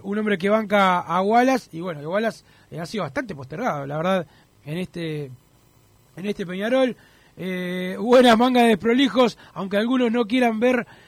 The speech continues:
aunque algunos no quieran ver, eh, nos quieran ver caer, Peñarol siempre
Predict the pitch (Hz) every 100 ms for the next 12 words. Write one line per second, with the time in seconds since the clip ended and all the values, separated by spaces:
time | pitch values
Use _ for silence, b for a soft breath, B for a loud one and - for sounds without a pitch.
0 | - 180 190 226 269 247 247 208 254 240
1 | 214 208 196 202 254 240 b b b b
2 | 151 165 165 160 160 156 - _ 196 208
3 | 277 269 233 269 202 233 269 247 233 208
4 | 208 226 262 - 277 302 254 262 233